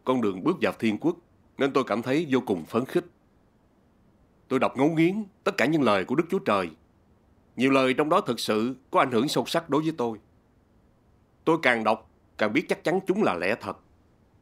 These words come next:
Những lời này không thể nào đến từ bất cứ một mục sư hay là từ bất kỳ nhà thần học nào.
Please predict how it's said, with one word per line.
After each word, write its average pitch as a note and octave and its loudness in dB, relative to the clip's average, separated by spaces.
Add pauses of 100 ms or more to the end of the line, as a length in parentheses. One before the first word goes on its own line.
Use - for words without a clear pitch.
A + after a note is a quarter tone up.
(360)
Những D#3+ -2
lời C3+ 4
này A#2 4 (200)
không D#3 2
thể C#3+ -2
nào A2 4
đến D3 0
từ G2 -2 (360)
bất E3 0
cứ G#3+ 2
một A2+ 0
mục G#2+ -2
sư D3 2
hay C#3+ 0
là G#2+ 4
từ F#2 -2 (280)
bất D#3+ -4
kỳ G#2 2
nhà F#2 0
thần F#2+ -4
học F2+ -8
nào. E2 -6